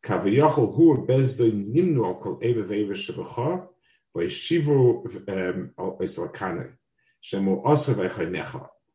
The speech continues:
Ubebreshis Rabbah, Gankin, Amru Kamok, Shem Hashem, hu bestina. So you have, um,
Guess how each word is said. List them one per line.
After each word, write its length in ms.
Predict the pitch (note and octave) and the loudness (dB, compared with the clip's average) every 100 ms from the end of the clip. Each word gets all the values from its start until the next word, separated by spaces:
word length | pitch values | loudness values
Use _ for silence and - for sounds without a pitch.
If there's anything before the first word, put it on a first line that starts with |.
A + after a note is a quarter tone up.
| _ _ _ | _ _ _
Ubebreshis 460 | - F2+ G2+ F#2 - | -14 -6 -6 -6 -4
Rabbah, 220 | F#2 A2+ | 0 2
Gankin, 380 | A#2+ G3 F#3+ D3+ | 2 2 2 2
Amru 160 | C#3+ B2+ | 2 0
Kamok, 340 | B2 C#3 C#3 | 2 2 0
Shem 140 | - | -2
Hashem, 340 | A#2 A#2 C#3 A2+ | -4 0 0 2
hu 140 | A2 | 0
bestina. 520 | F#2+ F2+ - - - _ _ _ _ _ _ | 0 -4 -6 -14 -14 _ _ _ _ _ _
So 200 | _ - | _ 0
you 200 | B2 A#2+ | 4 4
have, 680 | A2+ - C#3+ C#3+ C#3 B2 - _ | 4 2 2 2 0 -2 -8 _
um, 540 | A2 G#2 G#2+ G2+ F#2+ | -4 -2 -2 -2 -4